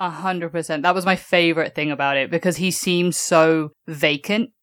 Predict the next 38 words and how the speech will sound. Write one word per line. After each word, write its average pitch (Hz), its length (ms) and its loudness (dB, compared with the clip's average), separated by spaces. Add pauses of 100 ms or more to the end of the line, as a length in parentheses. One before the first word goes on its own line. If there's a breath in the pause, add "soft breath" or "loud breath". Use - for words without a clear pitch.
in 175 160 2
the 175 80 0
book. 175 280 2
He 180 120 -2
seems 151 360 0
so, 160 140 0
like, 147 260 0
he's 165 260 -4
completely 160 680 -4
not 147 220 0
in 143 100 0
touch - 300 -6
with 143 100 -12
her 139 260 -4
at - 160 -10
all. 147 380 -10
Whereas 156 380 2
in 165 260 0
the 156 280 2
T 165 180 -4
V 175 140 -4
series, 143 400 0
you're 160 200 0
given 170 380 2
the 135 80 0
reasons. 147 680 -8
There's 185 220 0
a 190 60 -2
part 196 300 6
of 180 80 -2
you 175 100 0
that's 165 240 -6
like, 165 220 -6
is 175 160 -2
he 180 120 -4
just 160 220 -6
a 170 60 -4
bit - 200 -2